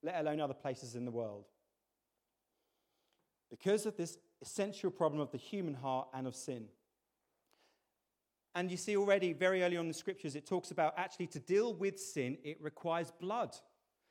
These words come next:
So there's this direct connection between sin and payment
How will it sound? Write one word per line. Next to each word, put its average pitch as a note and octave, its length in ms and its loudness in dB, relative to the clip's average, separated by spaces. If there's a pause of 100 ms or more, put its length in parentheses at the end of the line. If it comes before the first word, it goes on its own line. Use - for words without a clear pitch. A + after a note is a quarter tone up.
So - 160 0
there's F#3 280 2
this F3+ 340 -2 (460)
direct A3+ 400 6
connection F3+ 320 -2
between C#3 260 -2
sin C4+ 600 2 (760)
and D#3 220 0
payment A#3 680 0